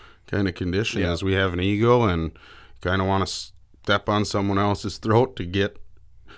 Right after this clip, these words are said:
Speaker 1: you
Speaker 2: What
Speaker 1: know,
Speaker 2: we want, I
Speaker 1: what
Speaker 2: guess,
Speaker 1: we
Speaker 2: the
Speaker 1: want,
Speaker 2: mighty
Speaker 1: yeah.
Speaker 2: dollar.
Speaker 1: All of a sudden, all of a sudden, I can, uh, just screw one person over and kinda forget about it, and they won't probably really care, and I don't care if I ever talk to 'em again anyway. <laughs> And it's like, <laughs> geez, well,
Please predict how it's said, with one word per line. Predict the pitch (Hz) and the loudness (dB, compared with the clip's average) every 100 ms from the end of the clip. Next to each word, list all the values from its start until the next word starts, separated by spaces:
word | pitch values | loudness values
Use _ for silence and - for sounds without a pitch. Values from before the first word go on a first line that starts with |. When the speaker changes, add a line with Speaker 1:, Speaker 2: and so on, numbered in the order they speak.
| - | -6
Speaker 1:
you | - | 2
Speaker 2:
What | 120 | 2
Speaker 1:
know, | 104 | 4
Speaker 2:
we | |
want, | 131 143 170 92 | 2 2 2 0
I | 87 | -4
Speaker 1:
what | 92 | 2
Speaker 2:
guess, | 127 110 | 2 4
Speaker 1:
we | 107 | 4
Speaker 2:
the | |
Speaker 1:
want, | 113 147 | 6 6
Speaker 2:
mighty | 135 135 | 6 4
Speaker 1:
yeah. | |
Speaker 2:
dollar. | 117 139 139 98 78 - | 6 6 4 0 -6 -6
Speaker 1:
All | 101 113 | 0 0
of | 104 | 0
a | |
sudden, | - 127 135 120 113 - - - - - | 0 4 4 4 -2 -8 -20 -20 -14 -4
all | 120 | -2
of | |
a | 120 | 0
sudden, | 127 123 | 0 2
I | |
can, | 110 104 101 104 | 0 -2 -2 2
uh, | 101 101 98 90 - - - - - - | 2 2 0 -4 -12 -20 -20 -20 -20 -4
just | 135 - | -2 0
screw | - 123 | 4 4
one | 107 104 | 6 4
person | 98 90 - 92 | 2 -2 -2 0
over | 101 110 117 | 0 2 0
and | 90 90 | 0 0
kinda | 104 95 | 0 0
forget | - 92 101 | 0 0 0
about | 101 107 110 | 4 4 6
it, | 113 | 4
and | 95 | 4
they | 98 | 2
won't | 110 110 107 104 - - | 4 4 4 0 -6 -16
probably | - 80 87 85 85 85 - - - | -8 -2 -2 -2 -4 -6 -10 -20 -12
really | 101 92 90 87 - - | -4 0 0 -2 -6 -12
care, | - 95 87 87 | -4 0 2 2
and | 87 | 0
I | 90 | -2
don't | 85 | -2
care | - 87 | -2 -2
if | 85 | 0
I | 87 | 0
ever | 82 | 0
talk | 80 90 82 | 2 2 2
to | 87 | 0
'em | 82 | 0
again | 80 80 | 2 2
anyway. | 87 85 80 76 | 2 2 0 -2
<laughs> | - | -2
And | 110 | -2
it's | 104 - | -2 -4
like, | 90 82 - - | -4 -4 -10 -6
<laughs> | - - - - - - - - | -6 -6 -18 -20 -20 -20 -20 -20
geez, | - 113 107 80 | -14 -8 -8 -6
well, | 95 113 | -4 -4